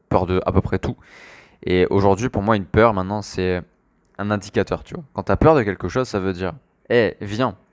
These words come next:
viens te confronter à cette peur parce que tu vas grandir. » Donc demande-toi ce qui te fait peur aujourd'hui et dis-toi que c'est exactement ce qui va te faire grandir. C'est exactement ce qui va te faire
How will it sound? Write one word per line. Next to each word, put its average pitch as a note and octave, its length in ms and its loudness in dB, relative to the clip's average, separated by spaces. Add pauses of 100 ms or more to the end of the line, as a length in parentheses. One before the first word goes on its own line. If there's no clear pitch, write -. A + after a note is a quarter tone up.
(460)
viens A2+ 220 -2
te - 60 -10
confronter G#2+ 360 -2
à F#2 40 2
cette F2+ 160 -4
peur B2 160 -2
parce - 160 -4
que F#2+ 60 -8
tu - 140 -8
vas F#2+ 140 4
grandir. » F#2 400 -2 (1300)
Donc F#2+ 100 -10
demande-toi C3 300 4
ce - 40 -4
qui A2 100 -6
te F#2+ 40 -8
fait G2 120 -2
peur C#3+ 200 6
aujourd'hui G2+ 420 0 (880)
et G#2 80 -8
dis-toi G2 240 -2
que A#2+ 60 -6
c'est - 180 -10
exactement A2 600 -2
ce - 80 -8
qui - 100 -10
va F#2+ 100 2
te - 60 -12
faire F#2+ 160 -2
grandir. F2+ 420 -4
C'est - 220 -14
exactement A2 540 -2
ce - 80 -14
qui - 100 -14
va F#2 120 0
te - 60 -20
faire F#2+ 220 -2